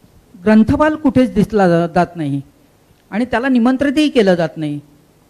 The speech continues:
यामागचं जर कारण काही कळेल आपल्याकडून तर ते एक बरं होईल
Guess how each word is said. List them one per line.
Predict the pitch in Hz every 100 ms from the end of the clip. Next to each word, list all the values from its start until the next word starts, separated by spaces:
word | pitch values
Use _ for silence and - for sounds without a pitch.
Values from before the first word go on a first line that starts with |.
| -
यामागचं | 196 240 247 254 254
जर | 254 254
कारण | 240 202 214
काही | 226 220
कळेल | 220 208 180 160 -
आपल्याकडून | 190 202 196 190 175 170 - _ -
तर | 208 -
ते | 226 254
एक | -
बरं | 220 220
होईल | 208 247